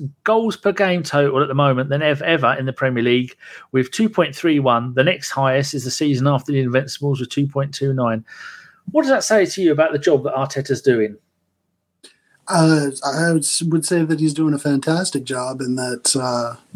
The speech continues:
Speaker 2: that long may it continue. And yes, you're absolutely right. He doesn't get enough credit. I still see people calling for his head, which is just asinine to me after this season. I mean, I have my doubts about the guy, he, he, and, and I've long maintained that he's the project, right? He's,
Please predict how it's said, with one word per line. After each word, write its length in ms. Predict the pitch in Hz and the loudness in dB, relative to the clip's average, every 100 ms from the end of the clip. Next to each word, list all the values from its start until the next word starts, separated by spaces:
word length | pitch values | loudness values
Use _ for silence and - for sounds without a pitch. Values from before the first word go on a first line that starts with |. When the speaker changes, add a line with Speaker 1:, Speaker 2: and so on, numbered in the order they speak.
| - - - _ _ _ - | -18 -20 -20 _ _ _ 0
Speaker 2:
that 240 | 131 120 | 0 2
long 320 | 147 156 165 | 0 2 2
may 160 | 156 156 | 2 0
it 120 | 151 | 0
continue. 540 | 147 139 160 160 135 | -2 0 0 0 0
And 220 | 131 135 139 | -4 -2 -2
yes, 260 | 147 135 | -2 -2
you're 140 | 156 156 | 0 0
absolutely 420 | - 151 160 160 | 0 0 0 0
right. 220 | 147 127 | 0 -2
He 80 | 156 | -2
doesn't 300 | 170 151 143 | 0 0 0
get 160 | 139 | -2
enough 200 | 123 123 | -8 -16
credit. 280 | - 123 120 - - - | -14 -14 -14 -20 -20 -2
I 120 | 185 | 0
still 280 | 190 170 175 | 2 2 2
see 160 | 185 | 2
people 300 | 175 165 151 | 2 2 0
calling 400 | 151 143 143 151 | 0 0 2 2
for 180 | 139 131 | 0 -8
his 140 | 127 120 | -8 -8
head, 340 | 143 123 123 _ _ _ _ _ | -8 -10 -14 _ _ _ _ _
which 180 | - 135 | -4 0
is 80 | 147 | 2
just 220 | 147 156 _ - - | 2 0 _ -20 -6
asinine 680 | - 147 180 160 135 104 117 | 0 2 2 2 2 -2 -8
to 80 | 113 | -8
me 180 | 117 117 | -6 -4
after 280 | 120 120 | -6 -6
this 200 | 113 120 | -8 -4
season. 380 | - 143 156 113 _ _ _ _ _ _ - | -2 0 -2 -6 _ _ _ _ _ _ -4
I 60 | |
mean, 160 | 185 220 | 0 2
I 60 | 269 | 2
have 120 | 294 | 2
my 120 | 214 | 0
doubts 340 | 156 156 214 | -2 -2 -2
about 220 | 156 156 143 | -2 -4 -4
the 40 | |
guy, 360 | 135 123 156 139 | -8 -6 -6 -4
he, 200 | 147 135 | -4 -2
he, 120 | 156 156 135 | 0 -2 -2
and, 380 | 160 143 135 123 | 2 2 0 -2
and 380 | 143 139 123 135 | -4 -4 -4 -4
I've 180 | 139 156 | 0 0
long 380 | 170 180 170 | 2 2 4
maintained 540 | 165 156 143 165 156 143 | 4 2 0 0 0 -2
that 100 | - | -8
he's 320 | - 156 131 | -6 -4 -4
the 60 | 120 | -8
project, 560 | 127 147 - - - | -6 -6 -6 -8 -10
right? 320 | - 113 117 - | -6 -4 -4 -4
He's, 540 | 135 135 131 - - | 0 0 0 -4 -4